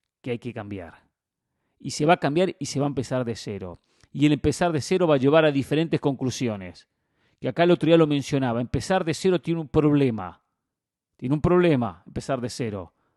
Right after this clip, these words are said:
Todos los que vuelven, empiezan a transitar por este camino, no conocen el camino. Empiezan a enterarse cómo es el camino cuando se va transitando. Y esa experiencia es cero.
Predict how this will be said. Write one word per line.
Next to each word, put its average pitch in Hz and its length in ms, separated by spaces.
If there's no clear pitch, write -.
Todos 185 300
los 143 180
que 139 120
vuelven, 156 520
empiezan 151 380
a 143 60
transitar 147 600
por 151 120
este 139 160
camino, 170 380
no 156 140
conocen 151 380
el 131 140
camino. 113 500
Empiezan 156 400
a - 20
enterarse 143 560
cómo 190 200
es - 140
el 139 140
camino 175 420
cuando 139 160
se 131 140
va 143 100
transitando. 110 800
Y 147 120
esa 147 160
experiencia 160 920
es 143 80
cero. 110 400